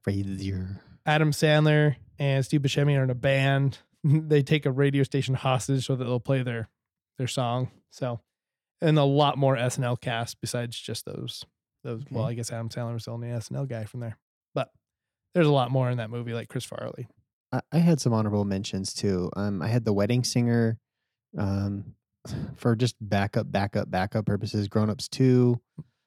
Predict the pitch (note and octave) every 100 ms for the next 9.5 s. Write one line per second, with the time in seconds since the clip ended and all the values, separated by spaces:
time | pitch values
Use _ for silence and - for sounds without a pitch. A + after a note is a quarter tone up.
0 | _ - G#2 G2+ G2 G2 G#2 - - _
1 | _ _ _ - - - - - _ -
2 | A#2+ E3+ E3+ - B2+ B2+ C#3+ C#3+ D3 C#3+
3 | A2 G2+ A2+ - - C#3 C#3 A2+ - C3+
4 | C3+ C3+ - _ _ _ - C#3+ C3 -
5 | F3 G#3 G3 E3+ - F3 A#3 C#4+ C4+ B3+
6 | D#3+ G3 - D3+ G3 A#3+ D3+ C#3 A#2 -
7 | A3 E4 C4 C3+ A#2+ C#3 D3 A2 G#2+ -
8 | A#2+ G#2+ G#2+ A#2+ - C3+ G#2+ A2+ A#2 A#2+
9 | C3+ C#3 - -